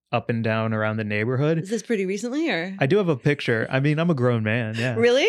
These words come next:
Speaker 1: Yeah, yeah.
Speaker 2: Oh, full on? That's so funny.
Speaker 1: Yeah. So maybe I'll throw that in our carousel this week.
Speaker 2: Very cute. I would love to see that.
Speaker 1: <laughs>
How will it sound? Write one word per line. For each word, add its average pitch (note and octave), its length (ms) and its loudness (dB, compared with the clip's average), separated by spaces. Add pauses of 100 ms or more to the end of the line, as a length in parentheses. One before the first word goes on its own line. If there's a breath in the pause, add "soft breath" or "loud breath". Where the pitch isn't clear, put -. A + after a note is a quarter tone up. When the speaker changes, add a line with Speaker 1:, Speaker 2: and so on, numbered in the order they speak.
Speaker 1:
Yeah, F3 240 2
yeah. F3+ 240 -2
Speaker 2:
Oh, E4 180 4
full D4+ 320 0
on? D#4 220 0
That's C4+ 240 -2
so G3 220 -2
funny. F3+ 400 -4
Speaker 1:
Yeah. B2+ 440 2
So - 160 2
maybe E3 240 4
I'll E3+ 100 4
throw D3 220 4
that C3+ 200 4
in B2+ 40 2
our A#2+ 80 2
carousel A#2+ 460 0
this G#2+ 220 -2
week. A2 240 0
Speaker 2:
Very G#3 240 0
cute. G3 260 -4
I C#3+ 80 -4
would F3+ 140 -6
love F3 160 -4
to F3+ 80 -8
see D#3+ 220 -10
that. C#3+ 140 -4
Speaker 1:
<laughs> C3 460 -2